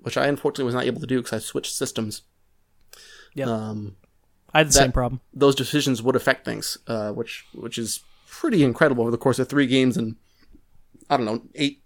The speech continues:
Speaker 1: nine years of development or something crazy like
Speaker 2: Y-,
Speaker 1: that.
Speaker 2: you had to be able to code all that saying, "Oh, this person's dead here, they're dead in this
Speaker 1: D-
Speaker 2: game," without ruining the foundation of the game, like, three games later, but
Speaker 1: Yeah,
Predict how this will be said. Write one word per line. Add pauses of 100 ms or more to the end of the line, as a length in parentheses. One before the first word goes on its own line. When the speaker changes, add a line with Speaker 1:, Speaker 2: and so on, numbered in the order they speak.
Speaker 1:
nine
years
of
development
or
something
crazy
like
Speaker 2:
Y-,
Speaker 1:
that.
Speaker 2:
you
had
to
be
able
to
code
all
that
saying,
"Oh,
this
person's
dead
here,
they're
dead
in
this
Speaker 1:
D-
Speaker 2:
game,"
without
ruining
the
foundation
of
the
game,
like,
three
games
later, (140)
but (580)
Speaker 1:
Yeah,